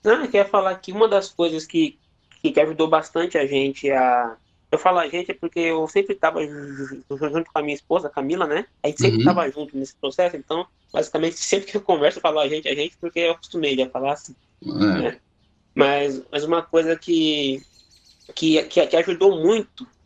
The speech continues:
Speaker 1: nessa virada, é, nessa virada de chave mesmo, né? Voltando naquele assunto lá,
Speaker 2: Uhum.
Speaker 1: foi ter um processo bem estruturado. Só que esse processo, ele, ele demorou um pouco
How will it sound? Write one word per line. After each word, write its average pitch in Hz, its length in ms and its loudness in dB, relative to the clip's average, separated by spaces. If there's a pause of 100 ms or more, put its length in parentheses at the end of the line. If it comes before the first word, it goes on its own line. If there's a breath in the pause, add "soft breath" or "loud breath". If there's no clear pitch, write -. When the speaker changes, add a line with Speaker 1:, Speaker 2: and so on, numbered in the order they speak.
Speaker 1:
nessa 143 300 0
virada, 135 540 2 (840)
é, 117 800 -2 (320)
nessa 151 180 0
virada 147 300 4
de 147 200 -8
chave 147 260 0
mesmo, 139 420 0
né? 139 160 -2 (240)
Voltando 135 320 0
naquele 135 260 0
assunto 135 380 -6
lá, 156 280 2 (460)
Speaker 2:
Uhum. 110 100 -4
Speaker 1:
foi 175 220 4
ter 190 320 2
um 196 160 0
processo 190 720 4
bem 175 300 -2 (100)
estruturado. 156 800 -2 (500)
Só 175 140 2
que 196 140 2
esse - 140 0
processo, 185 500 0
ele, 208 160 -2
ele 196 180 -2
demorou 202 320 4
um 214 60 0
pouco 214 200 4